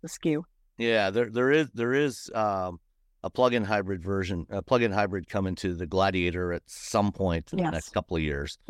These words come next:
Speaker 1: Oh.
Speaker 2: Uh, we found that out from the, from the U A W contract. Uh, so
Speaker 1: Right.
Speaker 2: they're putting the four by E system in there. So that'll help at least the Gladiator. And presumably, you know, if they do a, a RAM midsize,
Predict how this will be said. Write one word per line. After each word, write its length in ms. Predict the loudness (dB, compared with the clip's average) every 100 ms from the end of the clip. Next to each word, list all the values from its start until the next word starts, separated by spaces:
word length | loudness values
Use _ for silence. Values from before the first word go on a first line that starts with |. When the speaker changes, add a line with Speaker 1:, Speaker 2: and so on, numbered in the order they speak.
| -16 -16 -6
Speaker 1:
Oh. 200 | -2 0
Speaker 2:
Uh, 20 |
we 100 | 0
found 240 | 0 2
that 120 | 2 0
out 120 | -2
from 200 | -4 -2
the, 180 | -4 -6
from 120 | -6
the 80 | -4
U 140 | 0 0
A 40 |
W 300 | 0 0 -2
contract. 640 | -4 -6 -4 -6 -6 -12 _ _ _ _ -10
Uh, 140 | -6 -4
so 60 |
Speaker 1:
Right. 80 | -4
Speaker 2:
they're 60 | -4
putting 200 | -4 -4
the 60 |
four 200 | -2 0
by 140 | 2 2
E 160 | 0
system 400 | -2 -6 -6 -8
in 80 | -8
there. 160 | -8 -8
So 140 | -8
that'll 340 | -2 0 2 2
help 260 | 0 0 _ _ _ -6
at 80 | -4
least 180 | -4
the 80 | -4
Gladiator. 600 | 0 2 2 0 -2 -4
And 100 | -8 -12 _ _ _ _ _ _ -6
presumably, 800 | 0 2 2 2 0 0 -2 -4
you 120 | -4
know, 160 | -4 -4
if 160 | -6
they 140 | -2 -2
do 240 | 0 0 0 -4 -8
a, 40 |
a 40 | -4
RAM 460 | 0 2 0 -2 _ _ -4
midsize, 640 | -4 0 0 0 -2